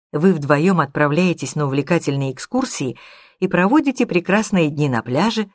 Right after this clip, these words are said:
погружаетесь в пучину приключений, на которые не отважились бы или от которых не получили бы удовольствия в одиночку.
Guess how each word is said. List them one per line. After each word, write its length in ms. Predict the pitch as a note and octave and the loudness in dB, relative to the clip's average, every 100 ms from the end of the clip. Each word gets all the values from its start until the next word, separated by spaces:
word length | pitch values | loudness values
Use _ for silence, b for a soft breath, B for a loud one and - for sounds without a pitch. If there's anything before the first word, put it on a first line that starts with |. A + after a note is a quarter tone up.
| _ _ _ | _ _ _
погружаетесь 760 | B3+ A#3+ B3+ A3 C4+ B3 F3 | 0 4 4 6 4 2 -2
в 60 | - | -2
пучину 420 | E3 E3 E3+ D3+ | -2 0 0 0
приключений, 800 | C#3+ C3 B2+ B2+ G3 B3 B3+ A3+ - _ _ | -2 -2 -4 -2 0 2 2 0 -4 _ _
на 140 | - F#3 | 0 2
которые 460 | D#3 D3 C4 C#4 | 2 2 4 4
не 120 | G#3 D#3+ | 4 2
отважились 580 | C#3 D3 F#3+ F#3 F3+ | 0 2 2 2 0
бы 160 | D3+ E3 | 4 4
или 300 | E3 F3 E3 | 4 2 0
от 240 | D3 C#3 | 0 -6
которых 420 | - C3 G#3 B3+ - b - | -6 -2 2 2 0 b -4
не 80 | A#3+ | -2
получили 480 | C4+ C#4 - G3 | 0 0 2 2
бы 140 | D#3 D3 | 4 2
удовольствия 640 | D3 C#3+ C3 C#3 - C#3+ | 2 2 0 -4 -2 0
в 20 | |
одиночку. 640 | C#3+ D3+ D3+ G#2 - - | 0 0 -2 -4 -8 -14